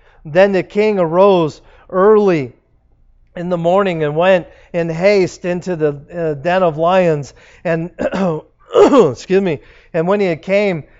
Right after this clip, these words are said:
uh, uh, to the den, he cried with a lamented, uh, r-, lamentable voice unto Daniel. And the king spake and said, 'Daniel, O king,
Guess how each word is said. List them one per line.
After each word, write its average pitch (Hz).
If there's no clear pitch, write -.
uh, -
uh, 156
to 202
the 160
den, 170
he 151
cried 190
with 170
a 165
lamented, 165
uh, 160
r-, 156
lamentable 156
voice 165
unto 160
Daniel. 170
And 170
the 170
king 202
spake 208
and 160
said, 170
'Daniel, 196
O 180
king, 220